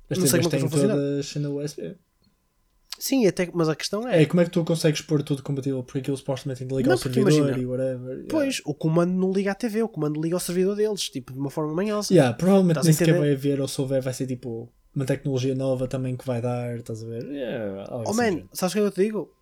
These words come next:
Speaker 2: Metia um caralho de um, de uma porta U S B no comando
Speaker 1: Hum.
Speaker 2: e tu ligavas ao comando, por exemplo.
Speaker 1: Oh, isso era nice.
Speaker 2: Ah pá, não sei, isto vai ter, eles
Speaker 1: Yeah,
Speaker 2: vão ter que
Speaker 1: mas
Speaker 2: inventar
Speaker 1: isso é
Speaker 2: alguma
Speaker 1: já
Speaker 2: coisa.
Speaker 1: inventar, yeah, yeah, yeah.
Speaker 2: <coughs>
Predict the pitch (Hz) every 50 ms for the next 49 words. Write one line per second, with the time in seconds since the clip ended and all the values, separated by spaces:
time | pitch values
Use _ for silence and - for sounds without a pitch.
0 | _ _ - 170 190 190 - 208 202 196 196 190 - - 196 196 196 185 175 175
1 | 170 175 175 170 165 160 156 156 151 143 139 139 151 _ - 147 151 175 180 175
2 | - 180 170 - 180 180 180 165 - 165 170 165 170 - - 147 147 170 190 196
3 | - _ _ _ _ _ _ _ _ _ _ _ _ _ _ _ _ _ _ _
4 | _ _ _ _ _ - 160 156 147 139 131 127 165 175 185 175 175 165 160 156
5 | 151 - 151 143 135 127 127 120 _ _ - - 135 147 175 190 196 202 208 202
6 | 202 202 202 202 202 196 190 185 180 175 165 143 123 120 _ _ _ _ _ _
7 | - - - 131 101 92 101 107 107 95 90 - - - _ _ _ _ _ _
8 | _ _ _ _ _ _ _ _ _ _ _ _ _ - 226 254 233 - 135 131
9 | 165 208 220 - 254 220 165 127 117 - - 151 143 156 170 165 185 190 240 247
10 | 214 170 131 117 117 131 147 156 185 202 - 151 156 180 160 147 143 135 127 143
11 | 143 143 135 131 131 127 120 113 104 101 101 110 113 113 107 104 101 98 95 95
12 | 92 92 92 92 90 90 95 101 - _ _ - - - - - - - 762 784
13 | - - 269 - - - 988 988 -